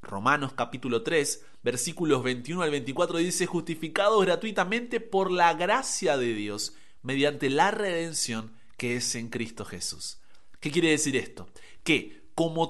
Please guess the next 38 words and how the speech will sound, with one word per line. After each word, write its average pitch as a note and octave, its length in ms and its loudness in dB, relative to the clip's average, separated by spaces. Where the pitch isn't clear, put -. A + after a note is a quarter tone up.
todos B3 460 2
pecamos F#2+ 960 -6
y B2+ 100 -4
nuestros C#3+ 400 -2
méritos E3+ 420 -2
no C#3+ 180 -2
son C4+ 360 2
suficientes, G#2+ 1000 -4
sí - 580 -2
o D3 140 0
sí D3 400 0
dependemos F#3+ 840 2
de D3+ 100 4
la C3+ 100 4
gracia C#3 360 0
de E3 100 0
Dios C3 240 0
para F3 300 -4
que F#3 120 0
nuestros A3+ 440 -2
pecados F#3 440 2
sean F#3+ 240 0
perdonados. F3 600 0
Así F#3 200 2
que G3 180 4
no F#3+ 160 2
tenemos G#3+ 340 6
nada A#3 460 8
para C#3+ 160 8
agrandarnos C3+ 580 2
porque C#3+ 220 -2
la C#3 140 0
salvación C#3 440 -4
es E3 220 -2
un E3 160 -6
regalo D3+ 800 -2
de G#2 160 -4
Dios. F#2 400 -8